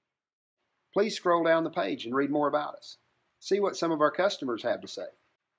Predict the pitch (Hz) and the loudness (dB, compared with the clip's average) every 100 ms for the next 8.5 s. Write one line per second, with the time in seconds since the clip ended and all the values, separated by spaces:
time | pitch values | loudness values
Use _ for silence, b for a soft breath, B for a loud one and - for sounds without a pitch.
0 | _ _ _ _ _ _ 135 151 156 156 | _ _ _ _ _ _ -2 0 0 2
1 | 180 170 - 101 - - 107 101 139 139 | 0 0 -4 -8 -8 -18 -14 -6 -2 0
2 | 143 135 139 127 165 165 117 - 127 - | 0 -4 -6 -6 -6 -8 -8 -10 -10 -6
3 | 123 120 156 120 87 _ _ _ _ _ | -6 -4 -6 -8 -14 _ _ _ _ _
4 | _ 143 143 165 165 190 175 139 131 135 | _ -6 -4 -2 -2 -4 -6 -4 -4 -4
5 | 143 127 113 156 190 123 110 _ - 143 | -6 -8 -6 -4 -4 -4 -10 _ -10 -8
6 | - 156 139 156 151 135 127 160 165 127 | -6 -8 -6 -6 -6 -8 -6 -4 -4 -8
7 | - 123 123 127 131 - 120 - 131 123 | -6 -6 -6 -4 -6 -6 -16 -6 -4 -4
8 | - - - - - | -8 -10 -10 -10 -20